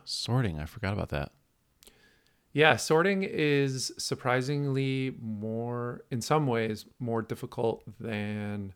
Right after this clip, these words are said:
Speaker 2: um, than filtering. 'Cause filtering, you're always filtering a large list down into a smaller list, whereas
Speaker 1: Mm.
Speaker 2: sorting,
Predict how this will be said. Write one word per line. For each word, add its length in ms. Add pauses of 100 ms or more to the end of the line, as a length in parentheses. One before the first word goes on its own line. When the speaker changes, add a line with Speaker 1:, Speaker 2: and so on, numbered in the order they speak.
(600)
Speaker 2:
um, 680 (500)
than 200
filtering. 480 (760)
'Cause 120
filtering, 440
you're 140
always 240
filtering 440 (100)
a 140
large 340
list 220
down 320
into 240
a 40
smaller 400
list, 320 (580)
whereas 500
Speaker 1:
Mm. 60
Speaker 2:
sorting, 580